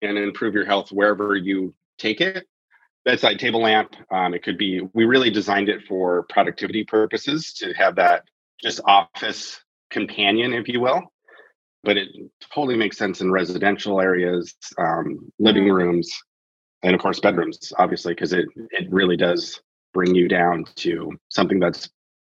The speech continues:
Speaker 1: biologically darkness and gives you
Speaker 2: Right.
Speaker 1: everything that I've learned over the last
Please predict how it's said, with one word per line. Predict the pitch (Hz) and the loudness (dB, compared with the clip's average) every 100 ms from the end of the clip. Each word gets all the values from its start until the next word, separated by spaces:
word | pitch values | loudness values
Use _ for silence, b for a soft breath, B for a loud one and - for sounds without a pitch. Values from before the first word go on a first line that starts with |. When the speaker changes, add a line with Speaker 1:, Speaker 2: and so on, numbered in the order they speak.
| - | 4
Speaker 1:
biologically | 92 95 90 87 - 87 - 87 | 4 6 4 2 0 -12 -4 -4
darkness | 78 85 - - - - - _ _ - | -2 -4 -4 -10 -14 -16 -20 _ _ -6
and | 87 | 0
gives | 95 98 | 2 4
you | |
Speaker 2:
Right. | 90 | 4
Speaker 1:
everything | 92 98 95 95 | 4 4 2 4
that | 87 87 - _ B B B _ - | 4 2 -2 _ B B B _ -2
I've | 101 107 113 | 0 2 2
learned | 101 101 95 92 | 2 2 0 -2
over | 92 90 90 | -2 -2 -2
the | 90 87 87 | 0 2 0
last | 87 90 90 85 - - | 2 2 2 -2 -12 -18